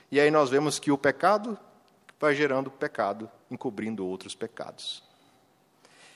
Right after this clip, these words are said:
E assim nós temos a história de Ja-, de José, mais uma vez sendo lançado para um poço. O poço do rei. Vamos lembrar que José não sabe o que está acontecendo.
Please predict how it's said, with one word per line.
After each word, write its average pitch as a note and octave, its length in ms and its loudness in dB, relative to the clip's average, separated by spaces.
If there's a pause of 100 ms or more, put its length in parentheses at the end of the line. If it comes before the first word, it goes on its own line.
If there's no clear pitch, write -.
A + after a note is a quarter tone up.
(440)
E D#3 60 6
assim F#3+ 240 4
nós A3 240 4
temos F#3 340 2
a D3 80 4
história C#3+ 420 0
de A#2 140 -10
Ja-, A#2+ 160 0 (140)
de A2 100 -12
José, G#2 460 -4 (640)
mais C3 260 4
uma C#3 160 2
vez A2+ 260 -2
sendo B2 200 -4
lançado A2+ 720 0 (540)
para G#2 180 0
um A2+ 100 -4
poço. - 600 -10 (1080)
O G#2+ 80 -12
poço F#3+ 640 2 (560)
do A#2 120 2
rei. F2+ 340 -4 (2500)
Vamos F3+ 200 4
lembrar E3+ 360 8
que E3+ 120 0
José C#3+ 320 6
não E3+ 140 4
sabe D#3 380 4
o G2 40 -6
que A2 120 -10
está - 160 -4
acontecendo. - 680 -8